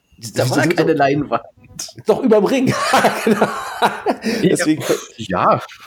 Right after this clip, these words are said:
Speaker 1: okay.
Speaker 2: Ja, aber das könnt ihr doch nicht sehen, die sind ja im Ring, also könnt ihr, ist ja egal.
Speaker 1: Ja, eben.
Speaker 2: Ähm, aber Cole hat wirklich einige, äh, Lowlights gesetzt.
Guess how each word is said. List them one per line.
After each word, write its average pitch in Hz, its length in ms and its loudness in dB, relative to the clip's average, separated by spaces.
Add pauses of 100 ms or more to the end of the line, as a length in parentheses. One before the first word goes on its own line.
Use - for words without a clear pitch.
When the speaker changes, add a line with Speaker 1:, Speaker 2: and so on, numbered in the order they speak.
Speaker 1:
okay. - 480 -6
Speaker 2:
Ja, 123 100 4
aber 143 40 6
das 160 120 2
könnt 180 140 2
ihr 180 60 6
doch 151 80 4
nicht 123 120 0
sehen, 156 200 4
die 123 80 2
sind 147 100 -4
ja 120 80 4
im 180 120 2
Ring, 120 200 2
also 110 140 4
könnt 131 140 0
ihr, 107 180 4
ist 101 80 -2
ja 101 80 -4
egal. - 320 -4
Speaker 1:
Ja, 247 80 -2
eben. 131 240 -2 (640)
Speaker 2:
Ähm, 135 380 2 (120)
aber 143 200 4
Cole 190 340 4
hat 165 120 0
wirklich - 440 -2 (240)
einige, 147 640 2 (100)
äh, 113 140 -4 (180)
Lowlights 127 520 2
gesetzt. 113 440 0